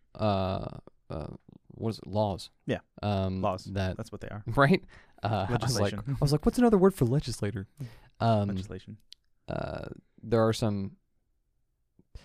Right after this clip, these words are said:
Speaker 1: states are beginning to catch up and
Speaker 2: Mm-hmm.
Speaker 1: say,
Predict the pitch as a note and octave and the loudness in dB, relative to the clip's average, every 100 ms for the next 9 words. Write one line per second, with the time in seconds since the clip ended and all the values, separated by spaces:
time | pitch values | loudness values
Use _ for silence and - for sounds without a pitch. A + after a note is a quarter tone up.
0 | - - - _ - - D#3+ - A#2 G#2+ | -20 -16 -18 _ -2 4 4 4 0 2
1 | A2+ A2 F#2+ - G#2+ - G2 E2+ - G2 | 2 2 -2 -2 -4 -2 -4 -4 -6 -4
2 | G#2 G2 G2 | -2 -4 -6